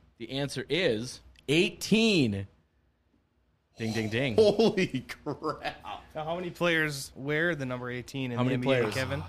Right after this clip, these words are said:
Speaker 1: You go first, Kev, since you got it right.
Speaker 2: Yeah, no, that's fine. Um, I'm gonna say four.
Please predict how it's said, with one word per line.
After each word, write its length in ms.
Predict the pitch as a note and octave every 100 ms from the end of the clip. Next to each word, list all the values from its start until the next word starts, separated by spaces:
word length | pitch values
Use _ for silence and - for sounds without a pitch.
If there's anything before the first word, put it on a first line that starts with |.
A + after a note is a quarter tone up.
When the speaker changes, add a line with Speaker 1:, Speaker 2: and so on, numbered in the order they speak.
| - - - - - - C3+
Speaker 1:
You 100 | C#3+
go 140 | D3+
first, 280 | C#3 B2 -
Kev, 140 | A2
since 180 | - G#2
you 60 | G#2+
got 140 | F#2+
it 20 |
right. 180 | E2+ F2+
Speaker 2:
Yeah, 200 | F#3+ B2
no, 180 | C3+ A#2+
that's 200 | B2 B2
fine. 300 | G#2+ E2+ D#2+ -
Um, 480 | B2 B2+ B2 A2 - - _ _
I'm 100 | -
gonna 60 | D3+
say 180 | D3+ B2+
four. 500 | - A#2 F#2+ E2+